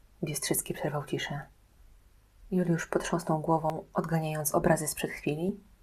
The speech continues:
i wciągnął powietrze, jakby mogło rozwiać ostatnie wspomnienia jej dotyku. „Narcisa jest w pokoju gościnnym. Jakiś skurwiel omal jej nie zabił.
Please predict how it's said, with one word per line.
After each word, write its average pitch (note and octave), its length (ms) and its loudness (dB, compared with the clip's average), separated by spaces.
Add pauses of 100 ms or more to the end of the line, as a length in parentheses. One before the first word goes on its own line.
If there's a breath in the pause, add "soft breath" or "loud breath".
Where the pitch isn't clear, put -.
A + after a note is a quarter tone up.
i G#3 120 -6
wciągnął E3+ 340 2
powietrze, D#3 720 -6
jakby D#3 220 -6
mogło D#3 360 -6
rozwiać D#3 380 -4
ostatnie - 420 -8
wspomnienia C#3+ 460 -4
jej C3 140 -2
dotyku. - 480 -2 (1300 soft breath)
„Narcisa F#3 420 4
jest D#3+ 160 0
w - 40 -16
pokoju D#3+ 320 2
gościnnym. D3 640 -2 (760)
Jakiś F3 280 2
skurwiel D3+ 640 4
omal D#3 240 2
jej D3+ 160 -4
nie D#3 140 -2
zabił. C3 380 2